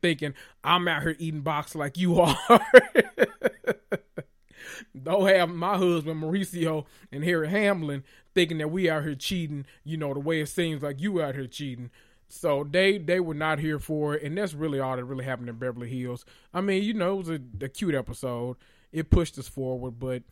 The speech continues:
I'm kinda cons-, it seems like they're about to end pretty soon. You know, they've shot the reunion and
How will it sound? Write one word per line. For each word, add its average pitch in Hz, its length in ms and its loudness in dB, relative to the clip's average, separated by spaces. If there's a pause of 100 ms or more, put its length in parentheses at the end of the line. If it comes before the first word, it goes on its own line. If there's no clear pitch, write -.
(420)
I'm 233 200 -6
kinda 240 260 -4
cons-, - 240 -12
it 180 140 -2
seems 311 320 -4
like 185 160 -2
they're 214 120 0
about 202 260 -4
to 147 100 -6
end 208 320 -2
pretty 156 180 0
soon. 196 340 -2
You 175 100 -2
know, 156 80 -2
they've 185 160 -2
shot 220 280 -4
the 202 80 -8
reunion 202 600 -2
and 139 260 -6